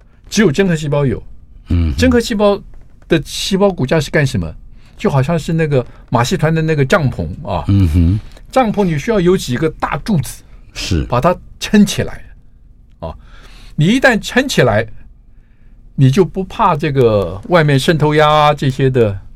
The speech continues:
Speaker 2: 嗯。
Speaker 1: 影响。
Speaker 2: 那，那个帐篷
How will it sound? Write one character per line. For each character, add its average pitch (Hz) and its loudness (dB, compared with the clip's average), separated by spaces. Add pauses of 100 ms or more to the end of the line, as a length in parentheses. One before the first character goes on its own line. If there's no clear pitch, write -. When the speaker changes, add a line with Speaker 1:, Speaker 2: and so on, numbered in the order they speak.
(240)
Speaker 2:
嗯。 82 2
Speaker 1:
影 107 4
响。 - 2 (440)
Speaker 2:
那， 180 4
那 185 2
个 98 0 (400)
帐 170 2
篷 69 -8